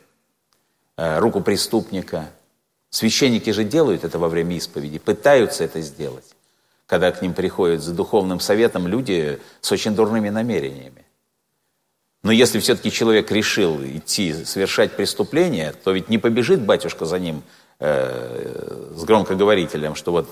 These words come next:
э, идет человек там на плохое дело. Не бу-, не побежит. Каждому Бог дает свободу и выбора, и, значит, в данном случае это его выбор.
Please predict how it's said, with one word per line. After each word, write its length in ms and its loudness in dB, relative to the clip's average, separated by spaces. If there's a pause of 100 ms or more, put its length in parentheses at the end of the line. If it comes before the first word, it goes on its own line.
э, 500 -4 (440)
идет 320 0
человек 460 0
там 220 -4
на 80 -4
плохое 380 0
дело. 280 -6 (280)
Не 140 -2
бу-, 120 -6
не 120 -4
побежит. 460 -4 (1600)
Каждому 420 4
Бог 380 2
дает 360 2
свободу 640 0 (440)
и 160 -4
выбора, 720 -2 (120)
и, 160 -8 (140)
значит, 400 -4
в 160 -4
данном 240 0
случае 240 -6
это 100 -6
его 220 2
выбор. 320 -4